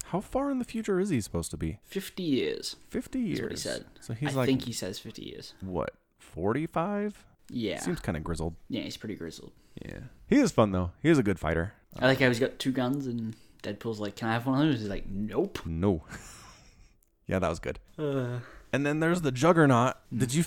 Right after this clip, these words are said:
Speaker 1: did you know it was the Juggernaut before the reveal?
Speaker 2: No.
Speaker 1: Me neither. I couldn't figure out what it was. I didn't, I wasn't going through my mental list of, like,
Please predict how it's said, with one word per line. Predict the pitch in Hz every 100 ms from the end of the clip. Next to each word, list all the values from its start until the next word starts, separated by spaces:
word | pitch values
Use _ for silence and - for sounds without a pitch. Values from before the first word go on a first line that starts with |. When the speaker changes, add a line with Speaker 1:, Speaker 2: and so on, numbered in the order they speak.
| -
Speaker 1:
did | 139 156
you |
know | 165 170
it |
was | 160
the | 151
Juggernaut | 143 147 151 156
before | 143 135
the | 127
reveal? | 135 127 131 151 -
Speaker 2:
No. | 156 147 127 98 - - - _ _
Speaker 1:
Me | 113
neither. | 101 87 85 - _ _
I | 123
couldn't | 185 -
figure | 135 123
out | 101
what | 90 90
it |
was. | 87 85 92
I | - 175
didn't, | 311 - - -
I | 160
wasn't | 320 359 139
going | 147 160
through | - 143
my | 127
mental | 120 120
list | 113 -
of, | 110
like, | 98 85 -